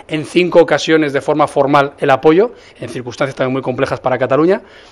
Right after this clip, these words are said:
ahora, ¿por qué a quien le ha sacado cinco escaños, a quien le ha ganado en todas las provincias, eh, creo que menos en una, yo creo, vamos, o, o ni eso,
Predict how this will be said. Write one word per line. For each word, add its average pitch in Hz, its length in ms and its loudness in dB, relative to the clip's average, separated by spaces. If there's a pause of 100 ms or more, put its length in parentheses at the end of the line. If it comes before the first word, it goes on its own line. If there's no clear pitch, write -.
(220)
ahora, 165 420 4
¿por 143 260 -2
qué 165 420 -2
a 156 160 0
quien 151 180 -4
le 156 60 2
ha 151 40 -2
sacado 151 380 4
cinco 156 320 -2
escaños, 143 600 -2 (480)
a 147 120 2
quien 139 240 -4
le 139 80 0
ha 151 80 4
ganado 147 600 2 (180)
en 143 220 -4
todas 151 280 4
las 139 120 0
provincias, 139 680 -2 (440)
eh, 135 280 -4
creo 143 160 -2
que 139 120 -4
menos 135 260 -8
en 131 600 -10
una, 165 260 -8
yo 131 100 -10
creo, 170 260 -8
vamos, 135 240 -10
o, 120 440 -14
o 120 60 -14
ni 135 100 -4
eso, 160 280 -2